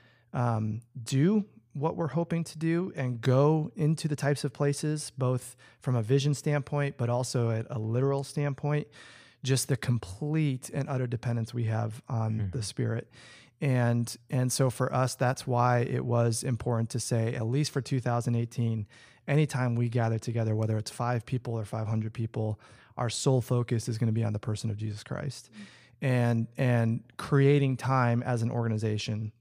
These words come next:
Speaker 1: t-, saying as an organization, we are going to intentionally pause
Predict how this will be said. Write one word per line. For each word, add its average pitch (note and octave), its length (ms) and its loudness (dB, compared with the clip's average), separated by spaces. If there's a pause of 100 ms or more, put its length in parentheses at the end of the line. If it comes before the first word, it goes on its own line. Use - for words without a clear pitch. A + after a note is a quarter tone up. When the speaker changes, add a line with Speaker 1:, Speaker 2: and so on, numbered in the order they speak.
(120)
Speaker 1:
t-, C3 200 2
saying D3 460 4
as B2 160 4
an A#2+ 80 6
organization, A2+ 560 2
we A#2 100 2
are B2+ 80 2
going A#2+ 220 -2
to - 200 -6
intentionally A#2 640 -2
pause G#2+ 640 -6